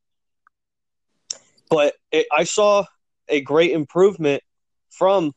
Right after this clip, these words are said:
the Los Angeles Rams on the road. It was something that we needed to see. Um, it was a huge step up from their offense. And Jalen Ramsey did a phenomenal job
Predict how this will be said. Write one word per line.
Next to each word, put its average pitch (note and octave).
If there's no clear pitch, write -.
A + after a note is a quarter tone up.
the C#3
Los C#3
Angeles C3+
Rams D#3+
on B2
the C3+
road. C#3
It C#3
was C#3
something E3+
that D3
we C3+
needed E3
to F3+
see. C#3
Um, B2
it C#3
was C3
a B2
huge E3+
step -
up D#3
from C#3+
their D3+
offense. B2
And B2+
Jalen D#3
Ramsey F3+
did C#3+
a C#3
phenomenal D3
job E3